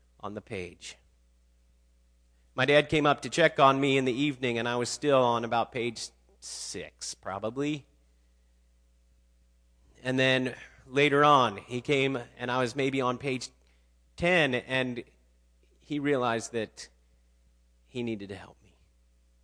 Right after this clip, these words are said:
So he took the book, and he started reading it to me. Well, it got late, and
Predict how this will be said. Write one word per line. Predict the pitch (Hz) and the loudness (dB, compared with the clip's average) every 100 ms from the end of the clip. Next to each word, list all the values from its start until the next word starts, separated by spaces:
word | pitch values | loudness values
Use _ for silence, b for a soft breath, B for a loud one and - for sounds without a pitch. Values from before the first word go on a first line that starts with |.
| _ _ _ _ _ _ _ _ _ _ | _ _ _ _ _ _ _ _ _ _
So | - 147 | -2 0
he | 185 | 2
took | 185 165 - | 2 0 0
the | |
book, | 110 127 - | 0 2 2
and | 120 | -4
he | |
started | 113 135 123 | 0 0 0
reading | 127 160 131 | 0 -2 -2
it | 113 - | -6 -4
to | 175 156 | -2 0
me. | 113 92 _ _ _ _ _ _ _ - _ | -2 -6 _ _ _ _ _ _ _ -20 _
Well, | 151 | 4
it | 160 160 | 4 8
got | 160 123 | 6 8
late, | 165 165 - b b b b | 4 2 0 b b b b
and | 131 131 127 120 | 0 0 0 -2